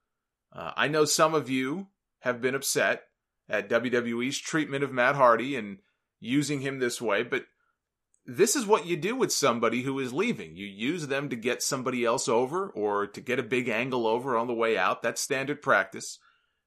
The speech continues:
And I actually think having Randy Orton destroy him the way that he did can work to A E W's benefit. If they, if he ends up there in the next few weeks,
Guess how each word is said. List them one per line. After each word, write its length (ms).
And 240
I 140
actually 400
think 220
having 260
Randy 320
Orton 240
destroy 460
him 160
the 100
way 160
that 160
he 100
did 360
can 200
work 280
to 180
A 40
E 200
W's 420
benefit. 480
If 140
they, 320
if 180
he 160
ends 160
up 160
there 140
in 80
the 60
next 200
few 160
weeks, 500